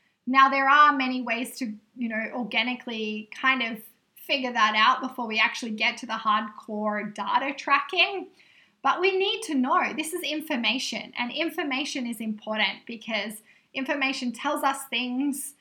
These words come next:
uh, that allow us to make changes, uh, and build a stronger training and food strategy, which supports our goals, you know, our health, our energy. It will support us getting the results that we want in our training.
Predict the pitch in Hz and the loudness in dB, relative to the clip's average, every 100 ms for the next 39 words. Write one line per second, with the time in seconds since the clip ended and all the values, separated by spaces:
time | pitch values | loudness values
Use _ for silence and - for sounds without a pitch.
0 | _ - _ _ - 233 240 240 247 247 | _ -20 _ _ -6 0 4 6 4 8
1 | 277 285 285 - 285 247 240 - 226 226 | 8 8 4 2 -2 -2 -2 -2 0 2
2 | 240 226 226 233 - - _ - 202 202 | 0 -2 -4 -6 -12 -16 _ -2 0 2
3 | 208 - 233 214 262 285 247 226 - 269 | 2 0 -2 -2 0 -2 -2 -6 -6 0
4 | 262 285 277 - 233 233 220 214 214 220 | 2 2 -4 -2 -2 -2 -2 -4 -4 -8
5 | 214 - 233 247 247 320 339 330 _ _ | -8 0 0 0 -4 -6 -8 -10 _ _
6 | 254 254 - 277 - 285 262 - - - | -10 -8 -6 -6 -2 2 2 0 -12 -14
7 | _ _ _ 151 175 - 226 415 381 392 | _ _ _ 0 0 0 2 2 0 -10
8 | - - 214 233 294 233 208 254 - 262 | -14 -8 -6 -2 -2 0 -2 -2 2 4
9 | 269 277 254 214 - 269 269 262 247 247 | 4 2 -2 -2 0 -2 0 -2 -2 -2
10 | 247 262 _ _ _ _ 247 247 - 240 | -2 -4 _ _ _ _ -10 -10 -8 -8
11 | - 269 262 247 254 - 226 294 302 262 | -2 0 6 6 6 -6 -4 -2 -2 -4
12 | 202 208 214 - - 226 208 208 202 190 | -2 -4 -4 -10 -8 -6 -4 -4 -6 -8
13 | 214 - 220 226 - - | -8 -4 -2 -2 -6 -12